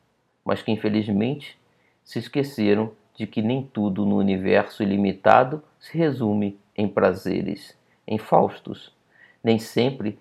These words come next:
as elevadas posições sociais ou as riquezas materiais serão garantias para aqueles que as associou aos erros. Nem sempre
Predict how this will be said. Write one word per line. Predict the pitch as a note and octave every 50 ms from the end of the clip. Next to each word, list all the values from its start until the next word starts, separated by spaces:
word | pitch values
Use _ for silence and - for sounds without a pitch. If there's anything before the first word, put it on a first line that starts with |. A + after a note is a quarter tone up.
| _ _ _
as | - A#2+ A2+ A#2
elevadas | A2 G#2+ A2+ G2 G#2+ A#2 A#2+ B2 B2 B2 -
posições | - - B2 A2+ A#2 A2 - - A#2 A2+ A#2
sociais | - A2 A2 - - A2 G#2 G#2+ A2+ A2+ A#2 - - - _ - _ _
ou | - A2+ A2+
as | A2 -
riquezas | A#2+ G2+ - - G#2+ G2+ G#2 G2 A#2
materiais | A2 G#2 G2 G2 - G2+ F#2+ G2 F#2+ G#2 A#2+ C#3 C3+ - - _ _ _ _
serão | _ - C#3+ C#3 C3+ C#3 C3
garantias | C3+ C3+ C#3 C#3 B2 - - - A2 A2 A2+ A2+ -
para | - - A#2 G#2+ G#2
aqueles | G#2 - - A2 G2+ G2+ G2 G#2 - - _ _ _ _ _ _ _ _ _
que | _ - A2
as | G2+ G2 - G#2+
associou | G2 G2 - - A2 G#2 - - G#2 G2+ G2+ G#2 G#2+ G#2+ - _ _
aos | - A2 G#2 G2 F#2 G#2+
erros. | G2+ G2 F#2+ - - F2 - - - _ _ _ _ _ _ _ _ _ _ _ _ _ _ _
Nem | D3 B2 G#2
sempre | G2+ - - B2+ A#2+ B2+ B2+ - G#2 F#2+ F#2 -